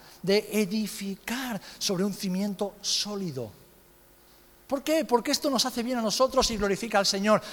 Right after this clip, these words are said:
Pero también, mis amados, porque sabemos que vendrán tiempos cada vez más complejos, tiempos más difíciles para la iglesia, tiempos cada vez más peligrosos para nuestras vidas como creyentes.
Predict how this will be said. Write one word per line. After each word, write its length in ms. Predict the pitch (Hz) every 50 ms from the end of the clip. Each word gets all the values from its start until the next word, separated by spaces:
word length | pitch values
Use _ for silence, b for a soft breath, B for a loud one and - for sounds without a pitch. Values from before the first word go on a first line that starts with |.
| B B
Pero 160 | - 202 185 175
también, 420 | - 180 175 185 240 285 277 240
mis 160 | 214 175 -
amados, 400 | 190 202 247 240 220 170 156 147
porque 240 | - 175 156 - 151
sabemos 480 | - - - 151 185 190 170 147 131 -
que 100 | - 147
vendrán 400 | 135 131 139 147 160 165 147 -
tiempos 400 | - 175 190 196 175 156 135 -
cada 220 | - 131 127 127
vez 140 | 135 143 139
más 200 | 143 151 156 -
complejos, 560 | - 160 147 - 160 165 160 - 139 120 -
tiempos 320 | - 156 170 175 180 160
más 140 | 165 160 160
difíciles 460 | 170 160 143 180 160 185 175 160 147
para 200 | - - 143 135
la 60 | 135 135
iglesia, 420 | 131 123 135 151 147 - 139 123 B B B B B B
tiempos 340 | 180 185 208 208 226 208
cada 220 | - - 175 156 156
vez 180 | 170 185 175
más 380 | 170 160 170 190 208 208 - - B B B B B B B B B B - - - -
peligrosos 680 | 180 185 175 175 156 160 190 233 240 - - 185 151
para 180 | - 175 160 151
nuestras 320 | 160 156 - - 156 139
vidas 340 | 131 180 202 196 208 196 -
como 280 | - 190 170 165 165 -
creyentes. 920 | 131 131 127 123 127 160 190 208 190 - - 135 120 - - - - -